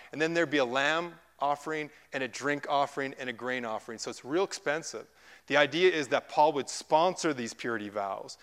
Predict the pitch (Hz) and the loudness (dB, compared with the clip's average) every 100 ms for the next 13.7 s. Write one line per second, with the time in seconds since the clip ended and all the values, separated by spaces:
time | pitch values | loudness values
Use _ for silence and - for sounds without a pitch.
0 | - - 147 147 143 165 160 - - 151 | -14 -2 0 2 4 4 4 0 2 2
1 | 120 - - 143 170 180 - - 165 147 | 2 -6 -10 -2 -2 -2 -6 0 2 2
2 | 131 131 120 113 117 - 107 - - _ | 2 0 0 -2 -4 -4 -8 -10 -20 _
3 | _ _ _ _ _ _ - 156 151 139 | _ _ _ _ _ _ 0 0 2 2
4 | 160 - 139 120 110 120 92 - _ _ | 0 2 0 0 -2 -4 -4 -8 _ _
5 | _ - - - - - 160 165 - - | _ -20 -20 -20 -2 10 10 10 0 -20
6 | - _ _ 139 147 151 175 180 - - | -20 _ _ 0 4 8 6 6 -4 -4
7 | 175 160 - 139 - 160 131 131 - 139 | 0 0 -2 -6 -4 -6 -6 -10 -4 -2
8 | 135 - 135 135 - 107 - 160 131 - | -2 -4 -6 -6 -8 -8 -2 -2 -2 -4
9 | 123 117 - - _ _ _ _ _ - | 0 0 0 -12 _ _ _ _ _ 0
10 | 139 147 - 160 156 127 - - 131 117 | 2 2 0 2 2 0 -4 -2 0 0
11 | 101 - - - _ _ _ - 139 151 | -4 -10 -18 -18 _ _ _ -8 -2 -2
12 | 120 143 156 170 180 - 170 160 131 117 | 2 6 6 6 0 -4 -4 -4 -6 -8
13 | 143 147 175 - - 135 | -6 -4 -6 -8 -6 -6